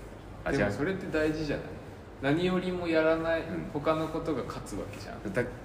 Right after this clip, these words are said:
Speaker 1: ら生きる理由が
Speaker 2: うん。
Speaker 1: 楽しいだから。
Speaker 2: まあね。
Speaker 1: うん。それ以外はやってる意味なくない？
Speaker 2: うん。
Speaker 1: 生きてる意味なくない？みたいになっちゃうっていう。根本から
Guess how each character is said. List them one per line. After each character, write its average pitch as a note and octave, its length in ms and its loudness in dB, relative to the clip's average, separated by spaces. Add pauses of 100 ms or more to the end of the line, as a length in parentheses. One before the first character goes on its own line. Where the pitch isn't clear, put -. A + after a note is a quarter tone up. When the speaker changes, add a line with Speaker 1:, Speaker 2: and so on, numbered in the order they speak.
(260)
Speaker 1:
ら F#2+ 40 0
生 A#2 100 0
き C#3 140 2
る G2 160 4
理 G2 140 6
由 A2 240 8
が B2+ 180 6
Speaker 2:
う - 40 0
ん。 - 20 -2 (580)
Speaker 1:
楽 C3 280 2
し - 160 0
い - 180 0
だ - 60 -4
か - 120 -4
ら。 - 60 -4 (580)
Speaker 2:
ま G2+ 240 -2
あ F#2 60 -4
ね。 F#2 140 -2
Speaker 1:
う - 20 2
ん。 F#2 140 2 (480)
そ C#3 60 6
れ E3+ 60 12
以 D3 80 10
外 A2 160 8
は F2 120 2
や F#2 100 4
っ - 40 2 (100)
て G3 100 6
る G3 100 4
意 G3+ 40 6
味 D3 120 4
な E2+ 100 2
く - 140 -6
な G#2+ 60 -2
い？ - 20 -4 (1000)
Speaker 2:
う D#3+ 40 2
ん。 - 20 4
Speaker 1:
生 - 60 -2
き - 60 -6
て - 80 4
る - 100 2
意 E3 60 2
味 E2 100 0
な E2 100 -2
く - 200 -10
な E2 80 -6
い？ - 20 -6
み E2 60 -6 (160)
た A#2+ 80 -2
い - 20 -2
に F#2 60 -4
な - 80 -2
っ - 20 -6 (140)
ち - 60 0
ゃ - 40 2
う - 40 2
っ - 20 -4
て - 260 -8
い - 60 -6
う。 - 20 -6 (420)
根 D#3 220 10
本 D#3 180 8
か C3 120 -2
ら B2 80 2